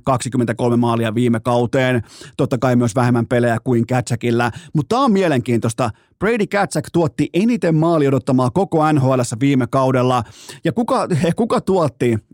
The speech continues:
äh, kuka tuotti kolmanneksi eniten koko liigassa? Kyllä vain hänen ikioma velipoikansa Matthew Katsak. Joten kyllä siihen aikamoisen tandemin saisi vedettyä kasaan.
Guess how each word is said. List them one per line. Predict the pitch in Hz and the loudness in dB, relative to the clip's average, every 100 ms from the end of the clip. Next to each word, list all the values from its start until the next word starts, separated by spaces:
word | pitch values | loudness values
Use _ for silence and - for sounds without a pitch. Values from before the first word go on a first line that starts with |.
| 147 | -2
äh, | 147 | 0
kuka | 190 254 | 0 -2
tuotti | 185 196 175 160 | 0 -2 -2 -2
kolmanneksi | - 233 220 170 151 - | 0 0 2 0 -2 -2
eniten | 151 143 135 131 | 0 0 0 0
koko | - 147 139 | 0 0 2
liigassa? | 139 139 131 - | 2 0 -2 -2
Kyllä | 110 139 131 | 0 2 4
vain | 120 120 117 - - - | 2 2 0 -4 -14 -4
hänen | 147 135 127 117 | 0 2 2 2
ikioma | 147 123 135 123 120 | 0 0 2 2 2
velipoikansa | 120 131 123 - 123 120 120 113 120 | 2 2 2 2 0 2 0 0 2
Matthew | 117 127 - 120 104 - | 2 2 0 0 0 -2
Katsak. | 123 120 - 123 117 - - - | -2 -2 -2 -2 -2 -10 -10 -4
Joten | 143 123 | -2 0
kyllä | 143 | 0
siihen | 143 139 139 | 2 2 2
aikamoisen | 185 185 175 156 139 120 | 0 0 0 2 2 0
tandemin | 143 143 135 123 117 | 0 2 2 2 0
saisi | 123 117 | -2 -2
vedettyä | 127 120 - 117 107 | -2 -2 -2 -2 0
kasaan. | 143 135 139 123 | 0 0 2 0